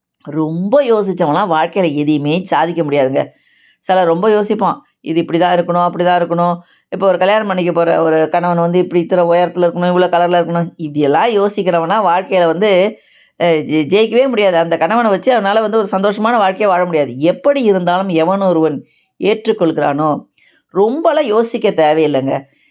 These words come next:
வாழ்க்கையில நாளைக்கு என்ன நடக்க போகுதுன்னு யாருக்குமே தெரியாது. நேற்று நடந்தது இன்று தெரியும், இன்று நடந்து கொண்டிருப்பது நமக்கு தெரியும், நாளை நடப்பது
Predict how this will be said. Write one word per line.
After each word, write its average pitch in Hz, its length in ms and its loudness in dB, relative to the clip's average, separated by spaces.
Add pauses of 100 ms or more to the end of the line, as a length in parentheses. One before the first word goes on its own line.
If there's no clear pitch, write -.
(260)
வாழ்க்கையில 196 640 2
நாளைக்கு 196 460 0
என்ன 220 140 2
நடக்க 190 300 0
போகுதுன்னு 185 320 -4
யாருக்குமே 247 720 0
தெரியாது. 160 560 0
நேற்று 208 440 -2
நடந்தது 208 420 0
இன்று 175 220 0
தெரியும், 165 380 -2
இன்று 185 280 -2
நடந்து 185 360 -2
கொண்டிருப்பது 180 440 0
நமக்கு 170 300 -2
தெரியும், 143 260 -2
நாளை 160 320 0
நடப்பது 170 540 -2